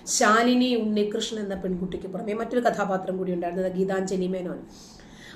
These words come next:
ആ കഥാപാത്രം അതിനകത്ത് കൃത്യമായിട്ട് എന്താണോ നടക്കുന്നത്, നടന്നത്, അതാണ് ആ സിനിമയ്ക്കകത്ത് ചിത്രീകരിക്കുന്നത്. ആ കഥാപാത്രത്തിന് സംഭവിച്ചത് എന്തോ അത് തന്നെയാണ് ഇവിടെ ഈ സോന എൽദോസ് എന്ന പെൺകുട്ടിക്കും സംഭവിച്ചത്.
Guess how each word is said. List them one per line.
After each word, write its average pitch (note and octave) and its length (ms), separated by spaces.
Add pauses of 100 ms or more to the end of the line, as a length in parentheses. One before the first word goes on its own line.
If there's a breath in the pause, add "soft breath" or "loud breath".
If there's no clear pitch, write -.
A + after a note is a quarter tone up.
(120)
ആ C4 80
കഥാപാത്രം B3 680 (180)
അതിനകത്ത് B3+ 360
കൃത്യമായിട്ട് C4 600
എന്താണോ C#4 920
നടക്കുന്നത്, B3+ 1120
നടന്നത്, A#3 760
അതാണ് G#3+ 280
ആ G#3+ 40
സിനിമയ്ക്കകത്ത് F#3+ 560
ചിത്രീകരിക്കുന്നത്. E3 720 (400 loud breath)
ആ D4 300
കഥാപാത്രത്തിന് B3 840
സംഭവിച്ചത് A3+ 720
എന്തോ G#3+ 420
അത് A3 380
തന്നെയാണ് F#3+ 800
ഇവിടെ F3+ 600 (460 loud breath)
ഈ G#3 40
സോന G3+ 320
എൽദോസ് F#3+ 480
എന്ന F#3 100
പെൺകുട്ടിക്കും F3+ 560
സംഭവിച്ചത്. F3+ 580